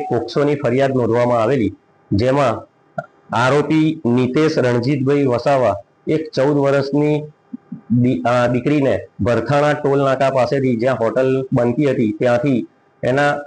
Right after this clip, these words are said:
પિતાના નજર સમક્ષથી મોટરસાઇકલ પર બેસાડીને ભગાડી લઈ ગયેલો, તે બાબતની ફરિયાદ ફરિયાદીએ, અ, કરજણ પોલીસ સ્ટેશનની અંદર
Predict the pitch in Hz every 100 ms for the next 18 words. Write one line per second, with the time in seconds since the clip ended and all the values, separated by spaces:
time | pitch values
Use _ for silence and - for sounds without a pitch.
0 | - 131 120 139 147 147 120 135 139 127
1 | 139 135 - 147 139 127 117 131 135 135
2 | 139 131 117 131 135 139 139 139 107 110
3 | 131 139 131 135 123 110 104 _ - _
4 | - - 147 143 131 135 131 143 139 120
5 | 135 127 104 - _ _ 123 120 143 143
6 | 143 143 147 147 - _ - - 127 131
7 | 135 135 - - - 131 131 147 135 131
8 | - 131 139 139 139 127 135 135